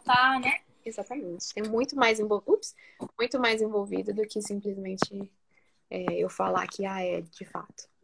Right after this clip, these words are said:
Speaker 2: <laughs> Ah, agora vai ficar caindo.
Speaker 1: E aqui a penúltima. Ah, teve uma pessoa que colocou assim, que não entendeu muito bem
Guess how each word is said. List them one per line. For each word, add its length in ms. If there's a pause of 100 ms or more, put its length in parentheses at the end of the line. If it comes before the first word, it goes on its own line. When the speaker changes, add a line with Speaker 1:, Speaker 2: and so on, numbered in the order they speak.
Speaker 2:
<laughs> 420 (880)
Ah, 280
agora 260
vai 120
ficar 160
caindo. 240
Speaker 1:
E 80
aqui 800 (360)
a 280 (100)
penúltima. 580 (1700)
Ah, 200
teve 320 (100)
uma 460
pessoa 380
que 120
colocou 360
assim, 180
que 80
não 220
entendeu 360
muito 280
bem 360